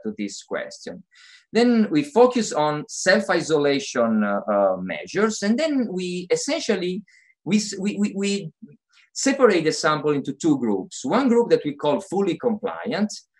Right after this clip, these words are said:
uh, and one group that we called partially compliant. The fully compliant individuals, we define them as those that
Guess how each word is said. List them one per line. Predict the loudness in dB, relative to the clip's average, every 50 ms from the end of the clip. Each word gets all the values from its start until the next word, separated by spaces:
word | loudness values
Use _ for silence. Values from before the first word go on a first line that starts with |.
| _ _ _ -2 2
uh, | 2 4 4 2
and | 0 0 2
one | 2 2 4
group | 2 2 0 0 -4 _ 4
that | 4 4 4
we | 4 -8 -10
called | -4 -2 0 2 2 2 0 -2 -4 -6 -8 -14 _ _ _ _ _ _ _ _ 0
partially | 4 4 4 4 2 0 0 0 -2 -4
compliant. | -4 -8 -6 -6 -6 -6 -6 -6 -6 -4 -4
The | -4 -4 -6 -10 -4
fully | 0 0 0 2
compliant | 0 -2 -2 4 4 6 6 6 4 2
individuals, | -2 -2 -4 -4 -2 -4 -2 2 2 2 0 0 -8 -8
we | -8 -8 -8 -8 -10 -10 -12 -14 _ _
define | -4 -4 -4 -2 -2 0 2 2 2 2
them | 0 0 0
as | 0 -2 -2 -4 -2
those | 2 6 6 6 4 2 0 0
that | 0 -2 0